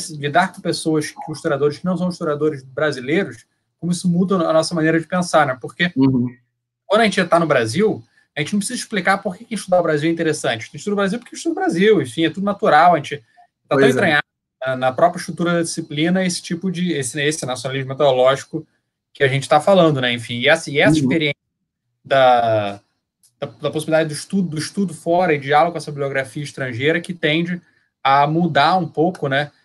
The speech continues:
Speaker 1: E abrir um pouco essas, essa, essas discussões, né? Enfim.
Speaker 2: É, não, mudou radicalmente, né? Se eu for pensar, assim, olhar o meu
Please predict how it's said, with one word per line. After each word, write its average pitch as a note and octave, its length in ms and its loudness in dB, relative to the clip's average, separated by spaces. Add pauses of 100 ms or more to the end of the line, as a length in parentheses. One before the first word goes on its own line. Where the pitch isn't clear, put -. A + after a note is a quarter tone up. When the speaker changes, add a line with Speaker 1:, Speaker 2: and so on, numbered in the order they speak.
(140)
Speaker 1:
E C#3 120 0
abrir C#3 300 2
um E3 120 2
pouco D3+ 440 2
essas, C#3+ 800 0 (460)
essa, B2 540 0
essas C#3 340 -2
discussões, C#3+ 640 -2
né? A#2+ 140 -2
Enfim. A2+ 300 -8 (540)
Speaker 2:
É, C#3 180 2
não, C#3+ 160 2
mudou D#3+ 260 6
radicalmente, F#3+ 760 2
né? C3+ 100 0
Se D3 100 -4
eu C#3+ 40 -6
for E3+ 180 2
pensar, C#3 920 0 (480)
assim, A2+ 420 -6 (300)
olhar C#3+ 440 4
o F3 120 4
meu D3+ 720 2